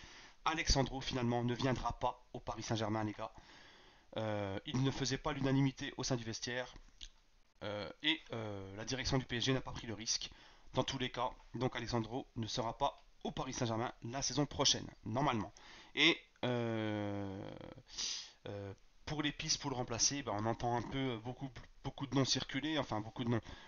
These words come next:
On entend notamment avec insistance Guerreiro, qui ne déplairait pas à Tuchel. Tuchel a eu Guerreiro, euh, euh, sous sa tutelle, euh,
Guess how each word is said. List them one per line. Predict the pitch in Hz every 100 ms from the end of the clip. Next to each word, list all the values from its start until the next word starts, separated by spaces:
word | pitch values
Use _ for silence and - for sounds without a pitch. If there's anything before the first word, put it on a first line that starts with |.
| -
On | 113
entend | 117 117 131 120 110
notamment | 107 110 117 123 135
avec | 123 120
insistance | 110 - 131 123 123
Guerreiro, | 139 160 147 147 147
qui | -
ne | 117
déplairait | 107 107 113 113
pas | 127
à | 117
Tuchel. | 143 - 147
Tuchel | 123 117 135 120
a |
eu | 120
Guerreiro, | 123 120 123 127 131 - - - -
euh, | 104 101 101 -
euh, | 104 104
sous | 98 127
sa | 127
tutelle, | - 131 143 127
euh, | 110